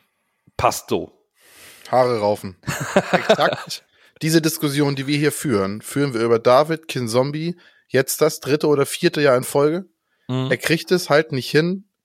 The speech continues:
Speaker 2: konstante Leistung über ein Spiel abzurufen. Es ist einmal ein gut, eine gute Halbzeit dabei,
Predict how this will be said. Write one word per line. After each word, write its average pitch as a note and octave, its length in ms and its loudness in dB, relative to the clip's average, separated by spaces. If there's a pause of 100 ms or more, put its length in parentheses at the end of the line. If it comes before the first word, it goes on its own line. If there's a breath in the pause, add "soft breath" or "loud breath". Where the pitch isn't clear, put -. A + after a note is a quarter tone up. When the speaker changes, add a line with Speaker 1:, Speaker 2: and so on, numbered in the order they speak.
(200)
Speaker 2:
konstante C#3+ 480 0
Leistung C#3 380 2
über A2+ 140 4
ein G#2+ 100 0
Spiel F3+ 220 -6
abzurufen. G2+ 500 -6
Es A2 120 -4
ist A#2 100 -10
einmal A#2 300 0
ein C#3+ 220 2
gut, D#3 240 -12
eine C3+ 200 0
gute D#3+ 240 0
Halbzeit D#3+ 360 -2
dabei, C#3+ 360 2